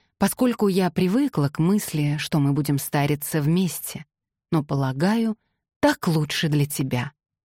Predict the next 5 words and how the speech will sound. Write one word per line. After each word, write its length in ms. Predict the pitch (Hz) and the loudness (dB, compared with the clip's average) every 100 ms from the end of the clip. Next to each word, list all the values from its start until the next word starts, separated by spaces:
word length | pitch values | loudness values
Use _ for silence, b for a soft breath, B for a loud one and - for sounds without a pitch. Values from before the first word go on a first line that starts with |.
| _ | _
А 100 | 214 | 2
для 240 | 160 151 147 | 4 4 4
матери 680 | 156 156 - 208 220 220 208 | 4 2 0 -2 0 0 0
это 320 | 151 135 170 | 0 0 0
главное». 640 | 156 165 131 123 135 151 | 2 2 2 0 -2 -4